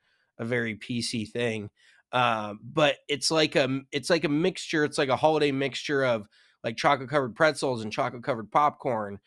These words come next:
And there's, like, little, like, peanut butter cups in there, and there's, like, little M and Ms in there, and it comes in a tin. And it's like a Trader Joe's thing, and holy shit.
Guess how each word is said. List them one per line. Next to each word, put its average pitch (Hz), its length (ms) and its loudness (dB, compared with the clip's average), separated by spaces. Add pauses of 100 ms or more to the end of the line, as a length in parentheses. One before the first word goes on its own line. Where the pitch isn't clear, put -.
(400)
And 127 380 0
there's, 135 180 0
like, 127 220 -2
little, 147 300 2
like, 135 240 -2
peanut 175 240 -2
butter 135 200 2
cups 117 340 -2
in 117 100 -8
there, 113 160 -6
and 110 100 -6
there's, 117 140 -6
like, 123 100 -4
little 139 220 -2
M 147 140 0
and 156 240 -2
Ms 147 100 -4
in 139 100 -2
there, 117 240 -2
and 120 100 -6
it 120 100 -12
comes 139 260 -4
in 131 80 -4
a 107 80 -8
tin. 143 500 -6 (880)
And 127 300 -6 (320)
it's 131 160 -6
like 135 120 0
a 131 60 -4
Trader 147 360 0
Joe's 139 400 0
thing, 117 320 -4
and 113 180 -8
holy 135 480 -4
shit. 113 420 -6